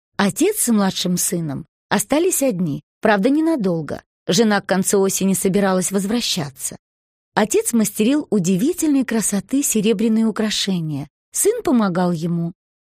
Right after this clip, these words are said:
а еще заменял за прилавком продавщицу, которой нужно было несколько раз на дню ненадолго отлучаться, чтобы проведать прикованную к постели мать. История с продавщицей тронула Сусанну.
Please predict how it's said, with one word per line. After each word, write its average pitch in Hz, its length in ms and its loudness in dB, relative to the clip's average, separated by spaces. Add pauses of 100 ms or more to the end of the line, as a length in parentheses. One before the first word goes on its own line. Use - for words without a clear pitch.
(120)
а 190 100 2
еще 247 300 2
заменял 220 520 2
за 240 120 0
прилавком 190 560 0
продавщицу, 247 800 -2 (240)
которой 202 360 2
нужно 196 320 2
было 190 220 2
несколько 190 500 0
раз 185 220 0
на 175 160 0
дню 226 320 2 (240)
ненадолго 220 680 2
отлучаться, - 840 -2 (240)
чтобы - 360 0
проведать - 600 0 (240)
прикованную 214 680 2
к - 80 -20
постели 202 460 0
мать. 208 440 -2 (880)
История 254 580 2
с - 80 -8
продавщицей 214 840 -2
тронула 190 520 -2
Сусанну. 151 800 -8